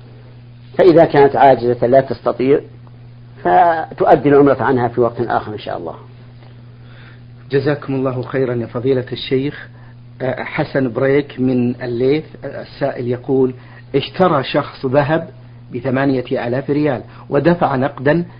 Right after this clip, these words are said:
Speaker 2: ثلاثة آلاف ريال، رهن بالمب-، بالمبلغ الباقي خمسة آلاف ذهب يوزن في ذلك اليوم على أن يسدد المبلغ في مدة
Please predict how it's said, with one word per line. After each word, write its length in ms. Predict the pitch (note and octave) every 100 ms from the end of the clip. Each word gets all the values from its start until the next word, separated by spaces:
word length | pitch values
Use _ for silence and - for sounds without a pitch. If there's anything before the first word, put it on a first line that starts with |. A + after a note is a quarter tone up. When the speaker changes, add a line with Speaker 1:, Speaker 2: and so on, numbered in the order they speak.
| - D3
Speaker 2:
ثلاثة 360 | C3 - C3+
آلاف 220 | C#3+ D#3
ريال، 300 | C3 C3 G2 - - -
رهن 280 | C#3+ C#3 C3
بالمب-، 480 | B2 B2 C#3+ C#3+ -
بالمبلغ 500 | C3 B2 C#3+ D#3 C3
الباقي 500 | B2+ B2 A2+ C#3+ F#3+ - -
خمسة 360 | - E3 - C3+ -
آلاف 320 | B2+ B2+ A#2 - -
ذهب 380 | C3 C3+ F3+ F3 - - C#3
يوزن 480 | E3 D3 D3+ F3 G3+ - - - -
في 100 | C#3
ذلك 400 | D3 D3 C3 C3+
اليوم 440 | B2 C#3+ F#3 G3 - - -
على 200 | D3 C#3
أن 320 | C3 C#3 B2+
يسدد 600 | B2 F3 C#3+ C3 B2 - C#3
المبلغ 540 | B2+ D3 D#3 C#3+ D#3
في 200 | - C3
مدة 680 | A#2+ D#3 C3+ C3+ D#3 D3